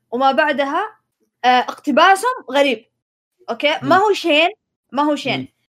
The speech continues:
Speaker 1: لكن مثلا في جزئيات، يعني في، يعني ظهر الحلقة الثانية اقتبسوا مثلا الشابتر الثالث والرابع، بعدين انقزوا وراحوا أخذوا الثامن والتاسع.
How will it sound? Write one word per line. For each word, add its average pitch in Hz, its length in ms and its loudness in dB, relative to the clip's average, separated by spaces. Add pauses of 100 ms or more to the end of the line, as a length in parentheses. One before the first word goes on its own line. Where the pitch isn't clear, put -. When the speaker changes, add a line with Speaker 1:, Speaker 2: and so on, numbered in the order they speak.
(120)
Speaker 1:
لكن 349 600 0 (240)
مثلا 277 380 -2
في 359 160 0
جزئيات، 285 720 0
يعني 233 200 -4
في، 320 120 -2
يعني 254 380 0
ظهر 311 220 6
الحلقة 320 360 0
الثانية 311 600 -2 (200)
اقتبسوا 302 500 -2
مثلا 285 280 -2
الشابتر 294 380 -4
الثالث 269 480 2
والرابع، 269 460 2 (380)
بعدين 285 280 4 (220)
انقزوا 330 640 2
وراحوا 311 300 0
أخذوا 311 220 0
الثامن 311 280 -2
والتاسع. 254 480 -6